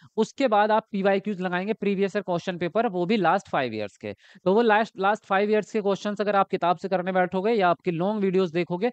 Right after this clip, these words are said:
तो वहां से काम नहीं चलेगा, उसमें टाइम ज्यादा लगेगा क्योंकि आपकी अंडरस्टैंडिंग बनेगी नहीं। आपको वीडियोज़ से ही देखने हैं। मैंने आपको प्रीवियस ईयर क्वेश्चन पेपर की लास्ट फाइव ईयर्स की मैराथन कराई है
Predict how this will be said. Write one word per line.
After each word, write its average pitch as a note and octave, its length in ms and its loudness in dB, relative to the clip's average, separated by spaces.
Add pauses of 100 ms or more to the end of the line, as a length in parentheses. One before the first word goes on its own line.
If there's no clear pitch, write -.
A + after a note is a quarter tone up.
(260)
तो F#3 60 0
वहां F3+ 220 0
से G3 120 -4
काम E3+ 180 -2
नहीं F3 160 -4
चलेगा, F3+ 280 0
उसमें G3+ 220 -4
टाइम E3+ 220 0
ज्यादा D3 220 -2
लगेगा E3 280 0
क्योंकि F#3 240 -4
आपकी F3 200 0
अंडरस्टैंडिंग E3+ 520 -4
बनेगी A#2+ 340 -4
नहीं। G#2+ 120 -14 (360)
आपको G3+ 440 0 (280)
वीडियोज़ G3+ 400 2
से A#3 120 0
ही A3+ 100 2
देखने F#3+ 320 0
हैं। G#3 140 0
मैंने G3 260 -2
आपको G3 240 0
प्रीवियस G3 400 -2
ईयर G3 80 -2
क्वेश्चन F#3 340 -2
पेपर F3+ 240 -2
की A3 140 -4
लास्ट F3+ 360 0
फाइव F3+ 200 0
ईयर्स F3 240 -2
की G#3 100 -4
मैराथन E3+ 400 -2
कराई D3+ 260 0
है G3 140 -2